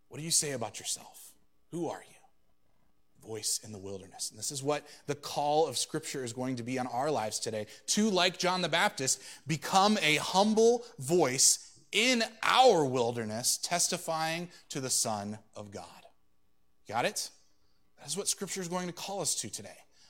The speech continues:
Call us to examine ourselves. Are we going to fall in line with what John the Baptist has laid out for us very clearly about himself?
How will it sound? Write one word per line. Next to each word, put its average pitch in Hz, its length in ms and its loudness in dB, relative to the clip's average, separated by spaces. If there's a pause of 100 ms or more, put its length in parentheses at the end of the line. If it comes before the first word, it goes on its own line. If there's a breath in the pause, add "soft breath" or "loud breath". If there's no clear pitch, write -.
Call 156 180 -4
us 175 100 0
to 220 100 -4
examine 180 460 -4
ourselves. 110 320 -6
Are 113 120 -4
we 202 400 -4 (260 loud breath)
going 190 340 0
to 185 140 -2
fall 180 360 0
in 190 100 -4
line 123 400 -2 (240 loud breath)
with 143 160 -4
what 156 180 0
John 143 300 -2
the 160 60 -4
Baptist 131 580 -4
has 113 400 -4 (640 soft breath)
laid 143 320 4
out 151 180 4
for 156 200 2
us 151 100 -2
very 156 200 0
clearly 180 380 -2
about 135 220 -2
himself? 214 680 -8